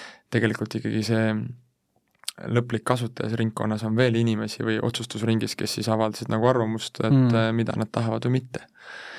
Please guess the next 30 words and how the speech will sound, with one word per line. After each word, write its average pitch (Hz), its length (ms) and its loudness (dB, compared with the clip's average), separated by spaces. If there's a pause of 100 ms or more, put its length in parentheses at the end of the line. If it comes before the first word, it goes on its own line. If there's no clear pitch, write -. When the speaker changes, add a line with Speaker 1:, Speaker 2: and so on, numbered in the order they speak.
(400)
Speaker 1:
Et, - 300 0
äh, 104 760 2 (140)
et, - 340 -12
äh, 104 460 0
ja 107 160 4 (880)
nüüd 120 400 6
siis - 520 -4 (360)
rääkides 113 560 0
läbi 117 280 2
ikkagi, 107 260 -6
et - 100 -12
kui 110 280 -2
nüüd 107 160 -4 (220)
me 107 120 -2
saab, 110 320 0
õnnestub 113 320 -4
seda - 120 -4
päästa, 165 300 0
uuesti 120 220 -4
laua 156 240 2
taha 120 160 -4
saada, 117 320 -2
et - 100 -10
siis 117 140 -8
tuleb 113 260 -2
ka 117 200 0 (840)
ikkagi 110 500 0
laiemale 113 420 0
ringkonnale 117 560 -2
näitamine, - 560 -4